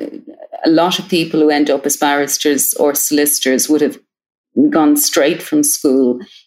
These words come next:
into a law degree program, which would usually last about three or four years. And, uh, most, if not all, of the courses they take on that program would be law related. So their experience of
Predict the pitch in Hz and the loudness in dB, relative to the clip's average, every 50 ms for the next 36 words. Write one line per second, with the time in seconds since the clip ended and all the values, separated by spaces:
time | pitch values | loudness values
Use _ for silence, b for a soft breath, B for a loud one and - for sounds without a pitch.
0 | B - 147 139 135 - - 143 143 135 139 139 139 139 139 143 139 - 123 113 | B -2 0 0 2 2 2 2 4 4 4 4 2 2 0 -2 -2 0 -2 -2
1 | 113 - 156 123 123 123 - 117 98 107 92 - 147 147 147 - - - 147 135 | -2 0 0 0 0 0 0 0 0 0 0 0 0 -2 -2 -2 0 0 0 0
2 | - - 147 135 - - 147 143 139 139 135 135 139 139 - - - - 135 127 | 2 2 2 2 2 2 2 2 2 2 2 2 0 0 -2 -2 -2 0 0 0
3 | 123 127 - - 147 131 127 - - 135 123 131 131 131 147 139 135 131 127 - | 0 -2 -2 -2 0 0 -2 -2 0 0 0 2 2 2 2 2 2 2 2 0
4 | - - B B B B B B B B _ - 139 147 151 143 147 147 - - | -2 -6 B B B B B B B B _ -2 2 2 4 2 2 0 -2 0
5 | - 143 135 139 135 123 131 123 101 147 175 170 165 175 175 170 - - - 147 | 0 2 2 2 2 2 2 2 2 4 4 4 4 2 2 0 -2 -2 -2 -2
6 | - 156 147 143 147 165 160 165 165 156 147 147 - 147 - - 147 139 139 - | 0 2 2 2 2 2 2 2 2 2 0 0 -4 -6 -2 -2 -2 -2 -2 -4
7 | - 135 - - - 143 135 - 156 143 135 135 - 135 135 131 123 117 - - | -4 -4 -4 -2 -2 -2 -2 0 0 0 0 0 0 0 2 2 0 -2 -2 -2
8 | 151 135 135 135 139 120 127 127 127 131 127 - 135 135 131 131 - 131 139 135 | -2 0 0 0 0 2 2 2 2 2 0 0 2 2 2 4 4 2 2 2
9 | 135 135 135 131 131 117 101 127 - - - - - 143 135 131 147 139 143 143 | 2 2 2 2 2 0 0 -2 -4 -4 -4 -4 -2 0 0 2 0 0 0 -2
10 | - - - 160 156 151 156 151 131 135 135 135 - - 123 - | -2 -2 0 2 2 2 2 2 2 0 0 0 -2 -2 -4 -4